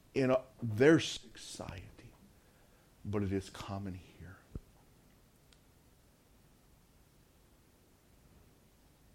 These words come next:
It's so common in our society, an idolatrous heart. Can I give you an test this morning?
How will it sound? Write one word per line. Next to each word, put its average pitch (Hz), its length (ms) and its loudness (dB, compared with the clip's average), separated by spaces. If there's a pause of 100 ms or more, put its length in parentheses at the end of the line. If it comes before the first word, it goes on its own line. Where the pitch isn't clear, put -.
It's - 100 -10
so 151 320 4
common 131 420 2
in 113 100 0
our 117 140 -2
society, 95 580 -8 (2000)
an 98 60 -12
idolatrous 98 680 -4
heart. - 240 -18 (4000)
Can 147 120 4
I 139 60 8
give 147 180 6
you 135 140 6
an 113 100 4
test - 540 -4
this - 220 -6
morning? 120 300 -8